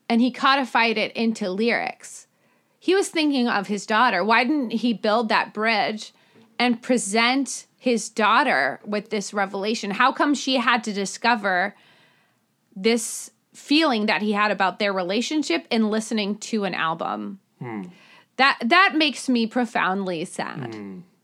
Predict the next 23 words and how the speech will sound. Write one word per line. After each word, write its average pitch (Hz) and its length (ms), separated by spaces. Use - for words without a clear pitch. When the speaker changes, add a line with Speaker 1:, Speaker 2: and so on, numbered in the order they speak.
Speaker 1:
And, 214 420
and 240 200
the 247 40
fact 277 420
that 208 380
the 240 100
way 277 380
that 277 180
this 262 220
is 233 100
a-, 240 140
addressed 208 640
as 180 480
growth, 220 840
a 240 80
little 247 280
bit 226 380
depressing. - 720
Speaker 2:
Hmm. 117 100
Speaker 1:
And 302 80
I 370 120
know 370 340
that 294 300